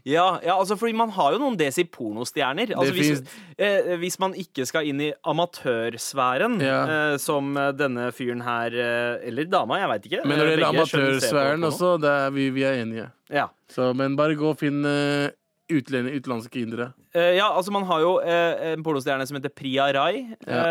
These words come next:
Speaker 2: må vi
Speaker 1: Eh,
Speaker 2: si navn? Nå, ikke det er
Speaker 1: eh,
Speaker 2: Sunny
Speaker 1: Sa-,
Speaker 2: Leone.
Speaker 1: Sunny Leone, som er en legende.
Speaker 2: Eh,
Speaker 1: Ehm,
Speaker 2: og så har du de tvillingene, hva er det de heter igjen? De
Speaker 1: Å ja,
Speaker 2: der,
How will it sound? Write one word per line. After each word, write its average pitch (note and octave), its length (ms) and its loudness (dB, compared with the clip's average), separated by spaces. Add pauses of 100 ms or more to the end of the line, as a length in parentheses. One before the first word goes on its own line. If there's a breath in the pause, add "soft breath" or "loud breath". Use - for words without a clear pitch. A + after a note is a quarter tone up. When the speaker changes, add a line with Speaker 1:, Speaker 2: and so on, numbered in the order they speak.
(100)
Speaker 2:
må - 120 4
vi - 40 4
Speaker 1:
Eh, D3 40 4
Speaker 2:
si C#3+ 180 0
navn? C#3 260 2
Nå, C#3 80 2
ikke E3 160 4
det D3+ 80 6
er - 0 -
Speaker 1:
eh, D3+ 40 4
Speaker 2:
Sunny D3+ 240 2
Speaker 1:
Sa-, D3+ 80 4
Speaker 2:
Leone. D3+ 200 4
Speaker 1:
Sunny C3 240 4
Leone, D#3 600 2
som E3+ 140 -4
er D#3 160 0
en D3+ 120 -4
legende. D#3 600 0
Speaker 2:
Eh, B2+ 340 0 (360 loud breath)
Speaker 1:
Ehm, D#3 480 2
Speaker 2:
og D#3 60 0
så D#3+ 60 4
har D#3 80 4
du D3+ 60 0
de D3+ 120 4
tvillingene, C3 540 0
hva C3+ 100 2
er C3 40 -4
det - 20 -2
de B2 100 2
heter A#2+ 160 -4
igjen? B2 200 -4
De B2 60 -6
Speaker 1:
Å A#2+ 60 -2
ja, A#2+ 140 0
Speaker 2:
der, A#2 60 -2